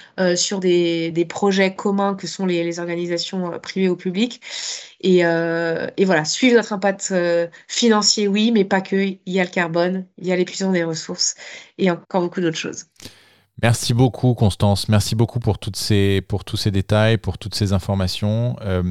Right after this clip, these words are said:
Speaker 2: je terminerai, euh, bah, encore une fois, par une citation de quelqu'un dont je ne me souviens plus du nom,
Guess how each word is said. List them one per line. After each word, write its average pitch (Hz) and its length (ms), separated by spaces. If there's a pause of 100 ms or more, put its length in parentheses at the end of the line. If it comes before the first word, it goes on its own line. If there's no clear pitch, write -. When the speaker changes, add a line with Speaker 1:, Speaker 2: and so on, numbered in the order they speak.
(120)
Speaker 2:
je 92 160
terminerai, 101 640
euh, 82 320
bah, 82 200
encore 87 180
une 87 80
fois, - 220
par 90 100
une 90 100
citation 85 480
de 85 140
quelqu'un 85 320
dont 82 240
je 78 140
ne 82 100
me 82 400
souviens 95 240
plus 101 160
du 85 140
nom, 95 160